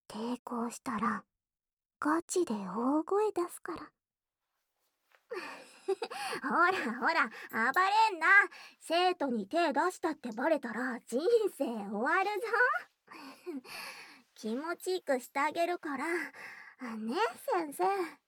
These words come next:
先生みたいな、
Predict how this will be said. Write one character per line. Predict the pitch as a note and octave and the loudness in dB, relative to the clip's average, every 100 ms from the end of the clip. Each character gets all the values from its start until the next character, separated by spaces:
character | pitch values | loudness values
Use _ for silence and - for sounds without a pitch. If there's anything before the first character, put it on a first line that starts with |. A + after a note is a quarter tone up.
| _ _ _ _ _ - - - - _ _ _ _ _ - - - - _ _ _ - - - - - _ _ _ _ | _ _ _ _ _ -20 -20 -20 -20 _ _ _ _ _ -20 -20 -20 -20 _ _ _ -20 -20 -20 -20 -20 _ _ _ _
先 | - C4 B3+ C#4 | -4 0 2 2
生 | - D#4 C#4+ B3 | 2 2 4 4
み | G3+ | 2
た | - A3 G#3+ | 2 2 2
い | |
な、 | G3 B3 C4+ A#3 G#3 | 2 0 0 -2 -6